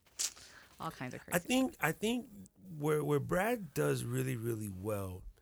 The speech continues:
Speaker 2: is simplify what people assume is a complicated process. And what's interesting, people eat breakfast all the time. Many people skip. Stop skipping breakfast. It's really bad for you. You should eat breakfast at all times.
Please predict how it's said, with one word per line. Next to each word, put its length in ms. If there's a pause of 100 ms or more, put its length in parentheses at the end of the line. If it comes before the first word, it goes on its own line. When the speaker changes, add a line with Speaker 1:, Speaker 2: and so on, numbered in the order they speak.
(500)
Speaker 2:
is 320
simplify 1120 (840)
what 260
people 340
assume 400
is 120
a 40
complicated 640
process. 760 (600)
And 380
what's 220
interesting, 720 (400)
people 200
eat 200
breakfast 420
all 120
the 100
time. 360
Many 220
people 220
skip. 360
Stop 260
skipping 280
breakfast. 420
It's 200
really 200
bad 240
for 100
you. 40
You 60
should 220
eat 140
breakfast 380
at 100
all 220
times. 380